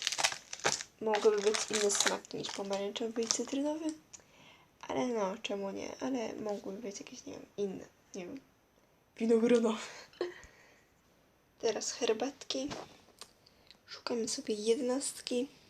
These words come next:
O, teraz mi szybciej idzie. Kiedy tak pomarudziłam, pomarudziłam, to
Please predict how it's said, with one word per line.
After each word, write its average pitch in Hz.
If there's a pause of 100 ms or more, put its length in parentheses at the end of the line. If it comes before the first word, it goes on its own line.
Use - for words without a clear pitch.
(1500)
O, - (260)
teraz 277
mi 247
szybciej -
idzie. 196
Kiedy 208
tak 226
pomarudziłam, 214
pomarudziłam, 208 (960)
to 226